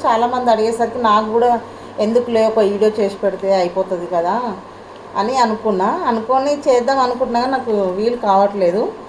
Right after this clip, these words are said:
అందుకనే చేస్తున్నా. చాలాసేపు చెప్పను, ఎందుకంటే నాకు అంత పెద్దగా ఏమంటారు అది చేయడం రాదు కాబట్టి చెప్తాను. మీరందరూ అడుగుతున్న క్వశ్చన్ ఒకటే నన్ను, "మీ ఛానల్ మానిటైజేషన్ అయిందా? మీకు Google పిన్ వచ్చిందా? మీకు Google పిన్ వచ్చిందా?" అని.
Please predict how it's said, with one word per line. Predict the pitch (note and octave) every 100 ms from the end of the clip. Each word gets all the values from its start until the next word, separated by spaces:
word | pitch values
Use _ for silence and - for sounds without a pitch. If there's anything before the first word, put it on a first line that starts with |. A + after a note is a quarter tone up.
| - - -
అందుకనే | F#3 F3+ G#3+ A3+ A3+
చేస్తున్నా. | F#3+ F#3+ - E3+ F#3 A#3+ - - - - - - -
చాలాసేపు | G#3+ A#3 C4+ C#4 B3+ B3+ C#4+
చెప్పను, | - A#3 G#3+ A#3+ E4 G#4+ - - -
ఎందుకంటే | G#3+ A3 A#3 A#3+
నాకు | B3 A#3
అంత | F#3+ G3+ G3+ A3
పెద్దగా | A3 G3 A#3+ B3 A#3+ G#3 F#3+ E3+ - - - - -
ఏమంటారు | G#3 A#3 A#3 A#3+
అది | A3 G3 G3+
చేయడం | A#3+ G#3+ A3+
రాదు | G#3 F#3 G3+
కాబట్టి | G#3 F#3+ G3+ G3+ D#4 A#4 - - - - -
చెప్తాను. | A#3 - - D#3+ D#3+ - - G#3
మీరందరూ | A3 A#3 A3 A3+ C4
అడుగుతున్న | B3+ A3+ A3+ A3+
క్వశ్చన్ | A3 G3 G#3+ G3+
ఒకటే | F3+ F3 F3+
నన్ను, | D#3 C#3+ C#3+ - - - - - - A3
"మీ |
ఛానల్ | A3 A3 G3+ G#3+
మానిటైజేషన్ | G#3 G3 G#3 G3+ G3
అయిందా? | F#3 F3+ F3+ F3+ F3
మీకు | F3 F3+ F3+
Google | F3 F#3 F#3+ F#3+
పిన్ | F#3
వచ్చిందా? | F3 F3 F#3 E3+ E3 E3
మీకు | E3+ E3+
Google | F3+ F3+ F3+
పిన్ | F#3
వచ్చిందా?" | E3 - E3+ D#3+
అని. | D3+ C#3 D#3